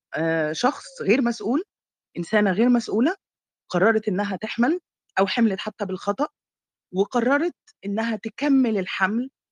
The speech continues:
عشان خاطر الأعراف المجتمعية والدين قالوا لها: "ما ت-، ما تسقطيش"، وبدون مسؤولية قررت ترمي الطفل،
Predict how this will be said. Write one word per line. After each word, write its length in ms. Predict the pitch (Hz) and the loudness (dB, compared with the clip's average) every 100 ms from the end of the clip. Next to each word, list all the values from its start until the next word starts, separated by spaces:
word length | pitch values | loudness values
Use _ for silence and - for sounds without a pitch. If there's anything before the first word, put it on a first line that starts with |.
| _ 147 | _ -10
عشان 220 | 170 165 | -8 -6
خاطر 360 | 190 190 202 | -4 -2 -2
الأعراف 800 | 180 - 160 175 180 196 185 - - | -4 -4 -2 0 2 2 0 -8 -6
المجتمعية 880 | 165 170 - 202 180 170 185 170 160 | -4 -4 -2 0 2 4 4 4 2
والدين 560 | 165 180 165 226 202 | 2 0 2 4 4
قالوا 200 | - 185 | 2 -2
لها: 200 | 175 175 160 | -2 -2 -4
"ما 340 | 165 180 220 _ _ | 0 2 2 _ _
ت-، 360 | 180 147 151 - - - 214 | -4 -4 -4 -8 -18 -4 -2
ما 60 | |
تسقطيش"، 840 | 226 277 - 190 180 202 330 - - _ _ _ _ _ _ | 0 0 -2 -6 -4 -2 -2 -6 -16 _ _ _ _ _ _
وبدون 520 | 196 214 185 285 392 320 | 2 2 2 2 4 2
مسؤولية 440 | 269 214 220 233 | 0 2 4 2
قررت 540 | - 208 202 202 190 - _ _ _ - | 0 -6 -2 -2 -2 -8 _ _ _ -2
ترمي 240 | 269 254 | 2 2
الطفل، 460 | 240 - 247 - | 0 -2 -4 -6